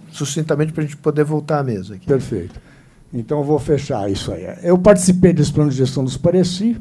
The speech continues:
Speaker 2: acompanhei toda a situação, e uma questão de base que se coloca é justamente qual é o direito dos indígenas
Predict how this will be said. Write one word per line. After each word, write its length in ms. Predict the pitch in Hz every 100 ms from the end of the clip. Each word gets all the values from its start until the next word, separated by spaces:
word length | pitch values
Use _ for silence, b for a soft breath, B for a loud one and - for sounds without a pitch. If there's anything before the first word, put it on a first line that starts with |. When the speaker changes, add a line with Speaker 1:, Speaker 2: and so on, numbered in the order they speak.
| -
Speaker 2:
acompanhei 600 | 131 139 131 135 131 131
toda 200 | 135 131
a 40 |
situação, 680 | 131 - 156 151 - 180 220 B B B
e 40 | 196
uma 160 | 220
questão 320 | 220 208 214
de 100 | 208
base 280 | 180 160 151
que 60 | -
se 60 |
coloca 560 | - 180 180 202 226 214
é 260 | 180 123 - b b 151
justamente 760 | 175 180 220 175 196 220 -
qual 320 | - 233 262
é 80 | 208
o 80 | 190
direito 380 | 185 180 143 143
dos 180 | 151
indígenas 680 | 185 165 180 190 220 220 -